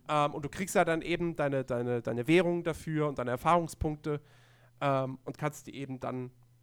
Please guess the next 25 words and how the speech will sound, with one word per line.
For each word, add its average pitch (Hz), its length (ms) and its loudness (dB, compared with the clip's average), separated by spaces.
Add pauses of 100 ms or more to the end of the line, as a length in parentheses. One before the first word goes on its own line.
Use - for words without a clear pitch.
all 139 140 -2
die 131 80 -4
Sachen 131 320 -8
freischalten, 139 500 -6
die 123 80 -12
das 123 100 -8
Spiel 139 200 -8
so 123 80 -10
bietet. 151 360 -6 (1120)
Ähm, 123 440 -2 (540)
also, 131 400 -2 (840)
und 247 160 -2
wie 247 80 6
gesagt, 208 240 8
es 196 120 -2
kostet 185 320 4
am 131 100 -2
Ende 117 180 -8
nix. - 360 -14 (120)
Ja, 143 160 0
es 156 80 0
ist 156 60 -4
ein 151 40 -6
kostenloses 160 440 0
Update. 120 420 -6